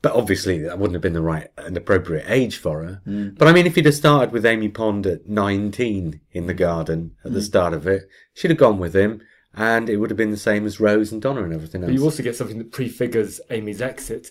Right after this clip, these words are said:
Speaker 3: in that you get a companion who finds out about time travel without going into the tardis. She finds about, out about it the long way round.
Speaker 1: Yeah, yeah, yeah.
Speaker 3: Because, because she can't get into the box. So she sees a time traveller appearing, and then obviously her exit is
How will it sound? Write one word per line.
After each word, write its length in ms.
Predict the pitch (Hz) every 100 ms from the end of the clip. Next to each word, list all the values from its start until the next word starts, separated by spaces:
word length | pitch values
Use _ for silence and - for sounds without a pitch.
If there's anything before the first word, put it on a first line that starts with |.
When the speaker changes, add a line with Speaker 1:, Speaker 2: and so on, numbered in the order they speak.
| -
Speaker 3:
in 200 | 123 110
that 160 | 110 139
you 140 | 123
get 340 | 107 113 110 -
a 60 | -
companion 540 | 113 - 131 123 113
who 100 | 98
finds 320 | 98 117 107 110
out 160 | 98
about 260 | - 113 -
time 260 | 123 123
travel 460 | 120 98 92 95 - _ _ _ _
without 460 | 107 113 131 131 127
going 220 | 113 104
into 160 | 101 -
the 80 |
tardis. 320 | - 127 98 92
She 180 | 131
finds 300 | 123 117 104
about, 260 | 95 107 -
out 160 | 110 -
about 300 | 101 101 110
it 100 | -
the 80 |
long 220 | 120 139 107
way 100 | 90
round. 320 | 98 98 92
Speaker 1:
Yeah, 240 | 107 131 143
yeah, 160 | 139 104
yeah. 120 | 92
Speaker 3:
Because, 520 | 82 110 123 107 -
because 360 | - 131 131 120
she 100 | 113
can't 420 | - 143 143 123
get 200 | 110 -
into 180 | 101 -
the 60 |
box. 420 | 107 107 - - - _ _ _ _ _ _
So 300 | - 123 113
she 260 | 110 120 117
sees 340 | - 127 110
a 60 | 117
time 300 | 123 120 113
traveller 320 | 110 101 110
appearing, 560 | - 127 117 98 92 -
and 120 | 139
then 120 | 120 117
obviously 460 | 117 113 - 113
her 200 | 95 110
exit 460 | 110 - - 104 127
is 380 | 110 101 -